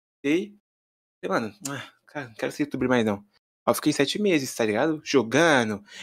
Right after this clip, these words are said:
Eu me diverti nesses sete meses. Eu, sei lá, fiz as coisas que eu queria fazer. Aí eu voltei agora e tamo aí, mano.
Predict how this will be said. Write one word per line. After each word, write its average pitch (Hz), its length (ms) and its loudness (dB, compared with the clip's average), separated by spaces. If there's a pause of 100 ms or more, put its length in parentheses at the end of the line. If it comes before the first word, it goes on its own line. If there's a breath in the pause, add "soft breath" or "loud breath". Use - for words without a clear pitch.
Eu 247 80 2
me 247 80 6
diverti 247 400 4
nesses 123 140 -2
sete 123 240 0
meses. 104 240 -4
Eu, 156 200 -6 (140)
sei 160 100 2
lá, 104 220 2
fiz 139 120 -2
as 156 100 0
coisas 160 180 0
que - 60 -8
eu 147 60 -6
queria 151 160 -8
fazer. 113 340 -8 (720)
Aí 127 60 0
eu 135 60 2
voltei 175 320 -4
agora 190 380 4
e 196 140 -2
tamo 170 260 0
aí, 202 180 2
mano. 104 280 -2